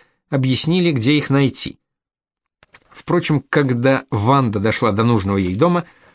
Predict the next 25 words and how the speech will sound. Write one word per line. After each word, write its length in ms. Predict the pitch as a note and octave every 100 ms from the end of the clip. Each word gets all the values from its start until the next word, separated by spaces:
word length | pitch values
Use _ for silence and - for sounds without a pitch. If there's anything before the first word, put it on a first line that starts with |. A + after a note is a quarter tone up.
| _
мать 340 | A#2+ D#3+ F3
того 240 | - E3+ E3
парня 400 | - C#3+ D3+ D#3+
уже 260 | A2 G#2
поджидала 640 | B2 D3 B2 C3+ A#2 D#2+ C#2
ее. 240 | C2+ - - _ _ _ _ _ _ _ _ _ _ _ _ _ _ -
Ванда 340 | A#2 D3+ D#3
представилась, 760 | G#2+ F#2+ - - G2 B2 D#3 -
даже 260 | G#2 D3+ B2
показала 420 | - B2 C3 B2
служебное 580 | - B2+ A#2+ A#2 G2+ F#2
удостоверение, 600 | F#2 - B2+ F#3 F#3+ F3+ - - _ _ _
но 200 | C3 F#3
оно 180 | F#3 G#3
не 280 | F#3+ F3+ G3+
произвело 600 | - F3+ E3+ C#3+ D3 D#3+
на 100 | C#3
цыганку 400 | C3+ C#3+ F3+ C3+
никакого 380 | A#2 - D3+ C3
впечатления. 800 | - C3 - B2+ G#2 D#2+ - - _ _
Скорее 340 | - - A#2+
всего, 240 | A2 D3+ D3+
она 160 | A#2
была 260 | A2+ A#2 A#2+ - _ _ -
неграмотной, 840 | C3+ D3+ C3 C#3 B2 D3 - F#3+